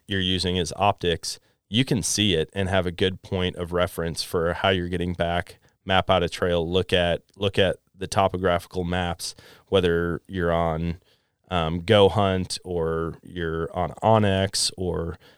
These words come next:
any other mapping software. You can typically find a decent spot, and when you're looking back up, you can see any rim rock that's gonna prevent you, the next time you drop in, from being able to make it to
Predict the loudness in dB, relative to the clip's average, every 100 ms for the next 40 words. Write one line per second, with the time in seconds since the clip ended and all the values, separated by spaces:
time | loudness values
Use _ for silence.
0 | _ 0 4 6 4 2 0 0 -4 -4
1 | -2 -2 -4 -6 -6 -10 _ _ -2 0
2 | 0 2 4 4 2 0 2 2 4 2
3 | -2 -6 -2 0 0 -2 -2 2 4 4
4 | 0 0 2 4 2 2 0 0 0 -2
5 | 0 2 2 -2 -2 2 2 0 -20 _
6 | _ -4 -2 0 0 0 0 0 2 2
7 | 2 0 0 -4 -6 -4 -2 0 -2 -2
8 | -4 -2 -2 -4 -4 -4 -4 2 2 2
9 | 0 -2 -2 -2 -2 -2 -6 -6 -10 _
10 | _ _ _ 0 2 4 4 0 0 2
11 | 2 2 0 0 -2 -4 -6 -4 -2 -2
12 | -4 -6